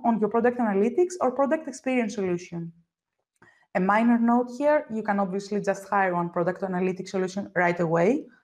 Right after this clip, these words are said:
and start collecting your usage data, but it would worth to first have a look at past data in order to create a before and after effect in regards to your trial and P Q L experimentation process. So in case you have product data already in place, you can start with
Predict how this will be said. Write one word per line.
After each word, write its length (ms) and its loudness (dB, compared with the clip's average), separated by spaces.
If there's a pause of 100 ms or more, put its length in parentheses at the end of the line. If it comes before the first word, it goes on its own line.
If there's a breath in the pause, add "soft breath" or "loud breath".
(100)
and 140 -2
start 340 0
collecting 440 2
your 160 2
usage 420 -2
data, 380 2 (500 loud breath)
but 340 2
it 220 -2
would 140 0
worth 340 2
to 80 -12
first 300 -2
have 160 2
a 60 4
look 260 4
at 200 -6
past 300 0
data 460 0
in 160 -2
order 180 2
to 100 -10
create 340 0 (100)
a 40 2
before 420 0
and 120 2
after 300 0
effect 320 2 (460 soft breath)
in 100 4
regards 400 2
to 80 0
your 120 4
trial 520 4
and 160 0
P 80 0
Q 180 2
L 80 6
experimentation 840 2
process. 500 -4 (1500 soft breath)
So 260 4
in 160 6
case 280 4
you 120 0
have 220 2
product 340 0
data 300 4
already 460 0
in 120 -4
place, 460 0
you 140 -2
can 160 -2
start 320 0
with 180 0